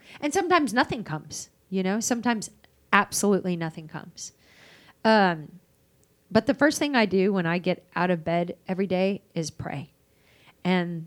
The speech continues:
then try to create some quiet space. And, I mean, one time, Kev, <laughs> one time I was on my knees so long and I had my, my, uh, hands at my forehead and, like, I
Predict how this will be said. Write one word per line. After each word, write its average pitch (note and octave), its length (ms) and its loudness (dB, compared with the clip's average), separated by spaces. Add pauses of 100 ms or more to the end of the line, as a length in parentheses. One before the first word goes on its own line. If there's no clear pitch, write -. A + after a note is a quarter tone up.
then F3 340 -2 (300)
try F3+ 200 -2
to F3 80 -4
create D#3+ 380 -6
some D#3 140 -12
quiet D3 400 -10
space. C#3 520 -10 (520)
And, F3+ 500 0 (200)
I A#3 40 -4
mean, A3+ 200 0
one B3 220 -4
time, C#4+ 460 -2 (100)
Kev, C#4+ 400 2 (720)
<laughs> F4 640 -8
one D#4+ 200 2
time E4+ 220 4
I D4 100 4
was D4 140 2
on B3+ 260 2
my B3 140 4
knees A#3+ 360 0
so A#3+ 120 2
long A#3+ 360 2
and G3 100 -2
I G3 80 0
had G#3 220 0
my, F3+ 380 -2 (420)
my, G#3+ 480 0
uh, F#3 560 -2 (680)
hands G#3+ 460 -4 (120)
at G3+ 140 -4
my F#3 140 -2
forehead A3 720 -2 (160)
and, G#3 320 -4
like, F#3+ 220 -8
I F#3+ 420 -8